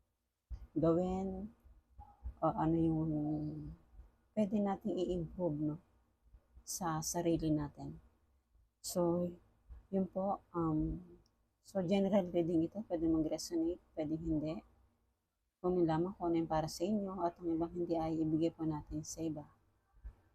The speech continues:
So, simulan natin mga Aquarius.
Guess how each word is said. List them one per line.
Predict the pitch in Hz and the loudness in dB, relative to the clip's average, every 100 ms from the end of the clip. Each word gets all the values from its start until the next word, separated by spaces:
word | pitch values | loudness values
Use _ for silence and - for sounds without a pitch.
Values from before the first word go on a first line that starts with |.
| _ | _
So, | - 180 160 156 | -12 -6 -2 -2
simulan | - 185 196 202 202 | 0 2 2 2 4
natin | 220 185 170 - 175 175 175 165 | 6 8 8 6 4 6 6 4
mga | 160 156 151 147 | 4 4 2 -2
Aquarius. | - 196 151 156 156 - - - - | -8 -4 0 0 -2 -8 -10 -10 -12